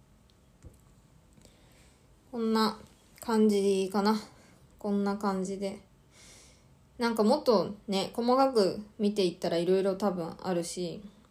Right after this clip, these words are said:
違う部分とかも色々あるんですよ。うん、でもなんか違う部分、まあ、もちろんね、状況も立場も年代も全然違う人たちだから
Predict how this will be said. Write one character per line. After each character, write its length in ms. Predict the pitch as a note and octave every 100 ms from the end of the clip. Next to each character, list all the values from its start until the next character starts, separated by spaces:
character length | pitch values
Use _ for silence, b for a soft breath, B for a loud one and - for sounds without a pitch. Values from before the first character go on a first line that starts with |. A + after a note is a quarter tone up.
| - _ _ _ _ b b b b b _ _ _ _ _ _ _ _ _ _ _ _ -
違 60 | A#3
う 320 | B3 B3 A#3+
部 140 | B3
分 400 | G#3 E3+ - G#3 -
と 120 | F3+
か 120 | E3+
も 180 | D3+ - - _ _ -
色 200 | G3+ F#3+
々 320 | F#3+ F3+ F3
あ 60 |
る 200 | D#3 - - _ _ G#3+
ん 80 | F3+
で 140 | F3
す 140 | -
よ。 120 | - G#3+ - b b b b b b _ _
う 80 | G3+
ん、 80 | G3+
で 80 | A3
も 60 |
な 80 | A#3
ん 40 |
か 40 | C4
違 160 | -
う 540 | A#3+ E4 A4 C5 A#4+ C4+
部 300 | G3+ F#3 F3+ - - -
分、 180 | A3 G#3+
ま 80 |
あ、 40 | G3+
も 140 | G3
ち 100 | F#3+
ろ 100 | B3+
ん 40 | F3
ね、 80 |
状 140 | E3+ B3
況 200 | D#4+ C#4+
も 180 | G3 E3+
立 220 | A3 G3+
場 140 | E3+ D#3
も 360 | D3 C3+ - - _ -
年 240 | F#3+ F#3+
代 200 | F#3+ F#3+
も 200 | F#3 F3+
全 260 | F3+ F#3 F#3
然 260 | F3+ F#3+
違 40 | F#3+
う 40 |
人 180 | F#3+ F3+
た 120 | G#3
ち 140 | - -
だ 80 |
か 140 | F#3+ A2+
ら 220 | -